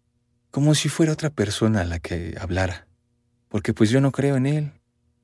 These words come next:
Y entonces era ridículo, pero fíjate, eh, yo creo que porque había visto que se movía,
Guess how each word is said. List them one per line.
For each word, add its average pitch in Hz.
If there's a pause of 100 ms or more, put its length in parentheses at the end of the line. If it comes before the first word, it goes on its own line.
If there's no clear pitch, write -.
(320)
Y 107
entonces 110
era 98
ridículo, 87
pero 87 (120)
fíjate, - (120)
eh, 107 (480)
yo 110
creo 117
que 120
porque 92
había 101
visto 110
que 98
se 95
movía, 95